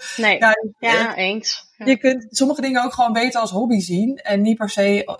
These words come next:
Speaker 2: eh, om er geld mee te verdienen. En ja, dan, eh, heb-, hebben we toch de dingen waar, waar, waar je geld mee verdient, eh,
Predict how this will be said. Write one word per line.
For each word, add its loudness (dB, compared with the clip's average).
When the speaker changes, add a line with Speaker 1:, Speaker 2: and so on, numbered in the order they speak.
Speaker 2:
eh, 2
om 2
er 0
geld 2
mee -2
te -10
verdienen. -6
En -4
ja, 2
dan, -4
eh, -2
heb-, 0
hebben -12
we -20
toch -14
de -14
dingen -4
waar, 2
waar, -8
waar 4
je 2
geld 2
mee -2
verdient, -4
eh, 0